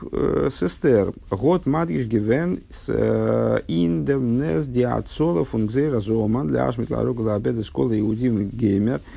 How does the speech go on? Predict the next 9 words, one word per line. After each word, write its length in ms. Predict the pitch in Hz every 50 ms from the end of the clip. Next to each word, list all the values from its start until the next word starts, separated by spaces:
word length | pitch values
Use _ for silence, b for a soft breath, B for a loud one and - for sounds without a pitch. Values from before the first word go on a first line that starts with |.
| B B B B B B B B -
Э, 420 | - - 104 104 104 104 104 98 - - - -
Эстер 520 | - 117 113 - - - 156 156 147 120 104
хотела 480 | - - 107 104 - 143 143 131 113
подчеркнуть 680 | 101 - 107 98 - - 110 - - 139 131 113 - 110
в 80 | 113
этом, 320 | 120 113 - - 101 90 104
в 80 | 107
этом 340 | 117 107 - 104 104 104 104 101
дне, 400 | 104 113 113 107 98 90 92 90